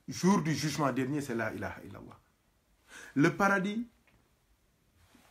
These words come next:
qui ouvre la porte du paradis lui-même,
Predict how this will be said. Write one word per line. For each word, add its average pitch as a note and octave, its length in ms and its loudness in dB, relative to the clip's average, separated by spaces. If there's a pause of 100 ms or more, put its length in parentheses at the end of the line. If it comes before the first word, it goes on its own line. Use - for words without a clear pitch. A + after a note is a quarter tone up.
(140)
qui D#3+ 260 0
ouvre A#3 300 10
la D3+ 180 8
porte F#3+ 360 6
du C#3+ 180 4
paradis D#3+ 480 6 (320)
lui-même, D3 440 6